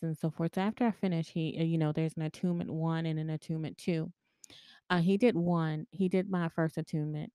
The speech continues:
to Reiki, and then I had another person do attunement two. And I'm looking for someone to do attunement three so I can become a Reiki master so I can teach. Well, when I, my first attunement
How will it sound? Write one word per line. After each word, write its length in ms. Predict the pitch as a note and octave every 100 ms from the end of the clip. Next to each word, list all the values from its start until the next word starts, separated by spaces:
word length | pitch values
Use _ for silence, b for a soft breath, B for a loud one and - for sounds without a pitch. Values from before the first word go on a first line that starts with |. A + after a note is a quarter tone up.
| _
to 200 | - G#3
Reiki, 520 | E3+ D3+ D3 D#3 D3+
and 100 | D#3
then 140 | D3+ D3+
I 40 |
had 180 | D3+ D#3
another 280 | D#3 D3+ D3+
person 320 | D3+ D3+ D3+
do 180 | D3+ D3+
attunement 440 | D3+ D#3 D3+ D3 -
two. 360 | - D3 D#3 - b b b b
And 100 | F#3+
I'm 120 | E3+
looking 280 | E3+ E3 E3+
for 160 | - D#3
someone 300 | - D3+ D3
to 80 | D#3+
do 280 | D3+ D3 C#3
attunement 640 | - E3 D#3 D3 D3 - _ -
three 400 | C#4+ E4 B3 G3+
so 120 | F3
I 40 |
can 100 | D#3
become 300 | D3+ - D#3
a 100 | B2
Reiki 300 | D3+ D3+ C#3+
master 380 | C#3+ C#3+ C#3 C#3+
so 180 | - C3+
I 100 | C3+ C#3+
can 100 | D3+
teach. 380 | - G#3+ - - _ _ _ _ _ _ -
Well, 400 | F3+ F#3+ D#3+ D3+ - B B B B B -
when 520 | E3+ F#3 E3+ D#3 -
I, 640 | - D#3+ D#3 D3+ D3+ D3 - _ _ _ _ _ -
my 140 | E3
first 300 | D3+ F#3+ F3+
attunement 840 | F3+ - - D#4 F#4 A#3+ C#3+ D3+